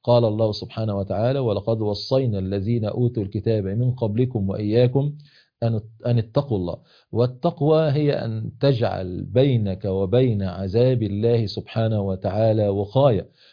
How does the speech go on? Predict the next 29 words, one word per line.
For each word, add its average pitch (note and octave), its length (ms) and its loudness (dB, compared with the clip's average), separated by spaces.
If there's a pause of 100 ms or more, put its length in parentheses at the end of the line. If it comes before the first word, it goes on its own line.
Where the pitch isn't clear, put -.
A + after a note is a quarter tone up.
(120)
وهي B2 300 4
الخشية D3 520 -2
من G#2+ 180 -2
الله A2+ 320 2
سبحانه G#2+ 920 -2
وتعالى، G#2 760 2
حق، B2 280 -2 (440)
حق B2+ 340 -4
الخشية. G#2 520 -2 (440)
ولها A#2+ 920 2
تعريفات B2+ 540 2
كثيرة، B2 640 2
من G#2 520 -6
أجمل A2+ 600 0
التعريفات G#2 800 0
ما G2 160 -2
ورد G#2+ 320 2
عن F#2+ 160 -6
علي G#2+ 300 -2
بن G2+ 120 -6
أبي G2 240 -6
طالب A2 360 0 (300)
رضي G2+ 260 -2
الله G2 400 2
عنه B2+ 340 0
لما G2 260 -2
سئل A2 300 -4
عن G2 160 -6
التقوى، A2 540 -2